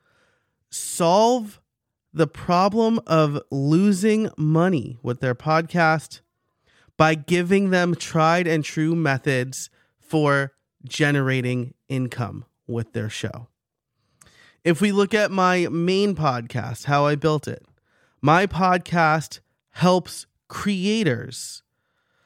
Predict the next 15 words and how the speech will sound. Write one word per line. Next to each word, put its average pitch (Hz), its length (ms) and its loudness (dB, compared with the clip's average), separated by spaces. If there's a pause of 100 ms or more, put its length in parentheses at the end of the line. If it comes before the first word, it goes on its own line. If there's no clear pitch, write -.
(240)
solve 208 920 0 (140)
the 196 180 2
problem 180 720 0 (120)
of 143 580 2 (800)
being 175 340 2
consistent - 1080 -4 (320)
and 135 180 0
building 165 400 2
their 156 160 2
business 147 640 -2
from 147 480 0
their 135 180 2
creative 139 640 -4
work 127 420 -8 (720)
by 151 680 2